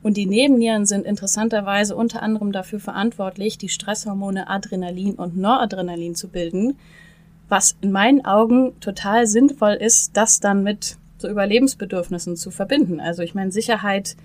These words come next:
Überleben, Stabilität, Erdung, Geborgenheit, das sind alles Bedürfnisse, wo ich die Verbindung zu den Stresshormonen Adrenalin und Nor-, Noradrenalin auch erkennen kann. Unter anderem werden die verschiedenen Chakren auch mit den Elementen oder mit den Sinnen assoziiert.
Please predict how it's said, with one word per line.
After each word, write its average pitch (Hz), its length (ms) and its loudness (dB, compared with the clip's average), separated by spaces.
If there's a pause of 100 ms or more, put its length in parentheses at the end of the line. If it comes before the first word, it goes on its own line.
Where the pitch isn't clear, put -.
(140)
Überleben, 196 580 2
Stabilität, 185 680 -8
Erdung, 185 340 -4
Geborgenheit, 185 840 -4 (440)
das - 140 -4
sind 185 160 -2
alles 233 260 0
Bedürfnisse, 240 800 2
wo 208 180 2
ich 226 120 2
die 208 120 -4
Verbindung 285 680 4
zu 226 160 0
den 202 160 0
Stresshormonen 202 720 0
Adrenalin 196 680 0
und 170 120 -6
Nor-, 185 320 -2 (180)
Noradrenalin 202 1040 0
auch - 180 -4
erkennen 208 480 0
kann. - 320 -12 (340)
Unter 247 240 4
anderem 247 360 4
werden 208 280 4
die 196 320 -6
verschiedenen 196 560 0
Chakren 202 460 -6
auch 175 240 -6
mit 180 340 -6
den 175 140 -6
Elementen 190 640 -2
oder 202 180 0
mit 185 160 -4
den 180 180 -4
Sinnen 269 400 2
assoziiert. 240 800 -2